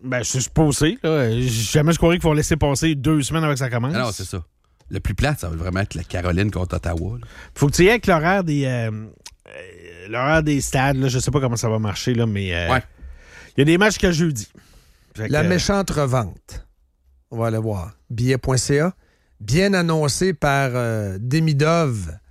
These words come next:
Speaker 2: Oui.
Speaker 3: <laughs>
Speaker 2: Fait que c'est légal.
Speaker 3: Ça, c'est drôle.
Speaker 2: C'est correct.
Speaker 3: Ça, c'était drôle.
Speaker 2: T'as le stem du Canadien. <laughs>
Speaker 3: La revente, euh, c'est cinq cents piastres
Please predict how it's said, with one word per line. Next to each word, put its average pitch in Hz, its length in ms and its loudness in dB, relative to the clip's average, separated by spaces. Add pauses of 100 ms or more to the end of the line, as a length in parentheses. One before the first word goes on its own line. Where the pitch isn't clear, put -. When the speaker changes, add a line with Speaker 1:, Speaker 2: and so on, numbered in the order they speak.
Speaker 2:
Oui. 190 360 -2
Speaker 3:
<laughs> - 680 -2
Speaker 2:
Fait 135 80 -2
que 120 60 -4
c'est 135 140 0
légal. 131 320 0
Speaker 3:
Ça, 170 200 -2
c'est 175 60 -2
drôle. 175 300 0
Speaker 2:
C'est 160 60 0
correct. 160 460 -2
Speaker 3:
Ça, 247 340 0
c'était 202 300 0
drôle. 196 680 2
Speaker 2:
T'as 151 100 2
le 147 80 4
stem 180 360 0
du 135 100 -6
Canadien. 143 480 -2 (480)
<laughs> - 400 -8
Speaker 3:
La 240 280 4
revente, 254 960 0
euh, 151 280 0 (1300)
c'est - 180 -4
cinq 143 240 0
cents 117 200 -2
piastres 95 220 -6